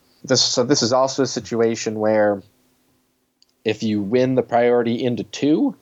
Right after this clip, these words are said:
and you're not close enough, you can just give the turn away again and try and set up for a double on two into three. Obviously, one drops are gonna make you go first, and, you know, you're, you're just gonna kinda have to eat that. But I don't,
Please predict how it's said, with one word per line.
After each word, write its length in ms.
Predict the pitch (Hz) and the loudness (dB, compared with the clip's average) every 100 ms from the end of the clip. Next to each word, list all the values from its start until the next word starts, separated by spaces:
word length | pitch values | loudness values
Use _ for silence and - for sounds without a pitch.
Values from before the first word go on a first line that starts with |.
| _ | _
and 120 | 113 113 | 0 2
you're 100 | 113 | 2
not 180 | 120 | 0
close 320 | - 123 127 - | 0 0 0 0
enough, 200 | 151 - | 0 0
you 100 | 120 | -2
can 120 | 123 | -2
just 200 | 110 - | -4 -2
give 200 | 120 113 | -2 0
the 80 | 117 | -2
turn 280 | - 120 113 | 0 0 2
away 260 | 113 131 | 2 2
again 480 | 139 151 151 156 151 - | 2 2 2 0 -6 -2
and 260 | 117 107 | -2 -2
try 220 | 101 123 113 | 0 0 0
and 120 | 107 | 0
set 180 | 123 110 | 0 0
up 180 | - | 0
for 400 | - 117 110 98 - | -4 0 2 2 0
a 80 | |
double 440 | 107 117 110 107 98 | -2 0 2 2 2
on 500 | 107 107 101 98 92 - | 2 2 0 -4 -8 -4
two 240 | 143 117 | 0 0
into 200 | 104 95 | 0 -2
three. 500 | - 110 107 92 85 - _ _ | -2 0 0 0 -4 -10 _ _
Obviously, 420 | 117 123 117 117 | 0 0 0 0
one 220 | 110 123 120 | 0 0 0
drops 320 | 113 107 - | 0 0 -4
are 60 | 110 | -8
gonna 140 | 107 | -6
make 220 | 107 104 | -6 -8
you 60 | 110 | -6
go 160 | 101 98 | -2 0
first, 460 | - 104 101 - | 2 2 2 -4
and, 280 | 95 92 87 - 127 | -6 -6 -8 -12 -10
you 80 | |
know, 60 | 90 | -6
you're, 380 | 90 95 87 82 - _ _ | 0 2 2 -2 -10 _ _
you're 160 | 90 101 | -6 -4
just 160 | 90 | -2
gonna 140 | - 98 | 0 0
kinda 280 | - 101 95 | 0 0 0
have 180 | 98 | 0
to 120 | - 95 | -2 -8
eat 160 | 98 92 | -8 -6
that. 340 | 95 85 80 - | -2 -2 -2 -4
But 140 | - | -2
I 140 | 104 | 0
don't, 280 | 101 101 95 | 0 0 -2